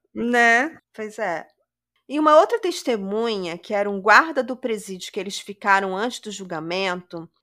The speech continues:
Speaker 2: disse que durante o transporte de presos, a Cynthia conseguiu chegar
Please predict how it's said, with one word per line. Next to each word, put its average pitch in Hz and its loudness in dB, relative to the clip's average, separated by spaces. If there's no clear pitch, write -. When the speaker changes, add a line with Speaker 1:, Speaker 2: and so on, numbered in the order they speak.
Speaker 2:
disse 339 -2
que 339 -4
durante 294 0
o - -20
transporte 277 0
de 190 -10
presos, 196 -2
a 247 2
Cynthia 277 -8
conseguiu 262 -6
chegar 262 -2